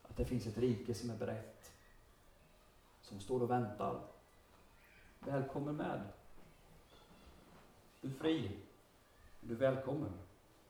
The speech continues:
Och därtill ger han den kraft som behövs.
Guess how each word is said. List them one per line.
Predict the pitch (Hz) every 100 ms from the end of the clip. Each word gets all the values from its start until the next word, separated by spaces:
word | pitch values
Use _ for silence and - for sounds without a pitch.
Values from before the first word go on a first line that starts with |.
| - - - - - - - - -
Och | 117
därtill | 127 131 - 107 104
ger | 98
han | 98 95
den | 95
kraft | 101 98 101 -
som | 101
behövs. | 101 95 - - -